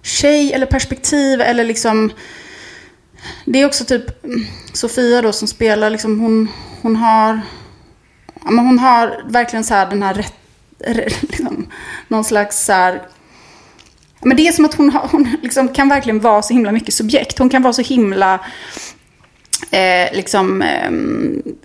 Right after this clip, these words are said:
göra saker för sin egen skull på ett sätt, men att hon också kan switcha.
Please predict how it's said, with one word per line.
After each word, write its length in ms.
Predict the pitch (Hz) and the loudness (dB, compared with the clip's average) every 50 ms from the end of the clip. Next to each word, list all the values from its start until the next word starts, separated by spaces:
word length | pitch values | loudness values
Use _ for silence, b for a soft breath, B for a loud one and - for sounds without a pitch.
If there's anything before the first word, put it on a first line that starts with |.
| - - - | -20 -12 -6
göra 500 | 240 208 233 240 233 214 190 190 190 190 | -2 2 2 4 4 4 4 2 2 0
saker 520 | - 214 196 190 190 - - 190 180 180 | 2 2 2 2 0 -4 -4 -2 -2 -2
för 160 | 180 - 196 | -2 -4 -6
sin 180 | 196 - 196 - | -4 -4 -2 -2
egen 400 | - 214 208 190 190 185 190 196 | 0 2 2 2 2 0 0 0
skull 360 | - - - 247 254 240 233 | 0 0 2 2 2 2 0
på 120 | 233 - | 0 -2
ett 80 | 226 220 | 0 0
sätt, 320 | - - - - - - - | 0 -2 -2 -4 -6 -4 0
men 180 | 202 208 196 | 0 2 2
att 120 | 175 - - | 2 0 0
hon 120 | - 320 | -2 -2
också 360 | - - - - - - 202 | -2 -4 -6 -6 -4 -4 -4
kan 200 | 190 - 196 190 | -2 -2 0 0
switcha. 640 | 190 - 220 214 - - - - - - 233 220 220 | 0 0 -2 -4 -4 -4 -4 -4 -2 0 -2 -2 -2